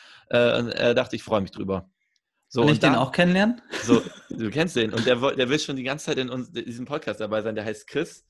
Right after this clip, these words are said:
Speaker 1: äh, Calvin Klein Model. Der will unbedingt mal dabei sein. Vielleicht sollten wir ihn wirklich mal einladen.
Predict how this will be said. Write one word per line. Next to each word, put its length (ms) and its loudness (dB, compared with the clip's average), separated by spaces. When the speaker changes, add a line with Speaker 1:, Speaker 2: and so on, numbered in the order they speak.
Speaker 1:
äh, 340 -2
Calvin 360 -2
Klein 240 -4
Model. 300 -2
Der 160 2
will 100 0
unbedingt 300 -4
mal 140 -2
dabei 240 0
sein. 140 -4
Vielleicht 280 -2
sollten 220 0
wir 80 -4
ihn 60 -6
wirklich 180 -4
mal 120 -6
einladen. 500 -6